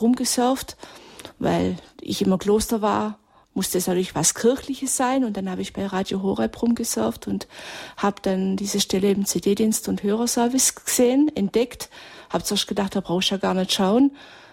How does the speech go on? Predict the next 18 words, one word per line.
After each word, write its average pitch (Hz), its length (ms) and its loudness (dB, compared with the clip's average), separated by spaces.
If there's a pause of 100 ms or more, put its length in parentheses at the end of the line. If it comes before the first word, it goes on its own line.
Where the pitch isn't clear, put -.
(120)
Und 190 100 -4
dann 180 220 0
hat 175 100 0
es 202 220 -2
wie, 247 220 2 (1000)
wie, 240 320 0
wie, - 160 -6 (180)
ja, 226 320 0 (100)
richtig 262 300 0
gepasst - 560 0
zu 240 100 -2
dem, 214 280 2
was 220 180 2
ich - 160 -4
eigentlich 196 220 0
vorher 202 320 0
gemacht - 400 -6
hab. 226 180 0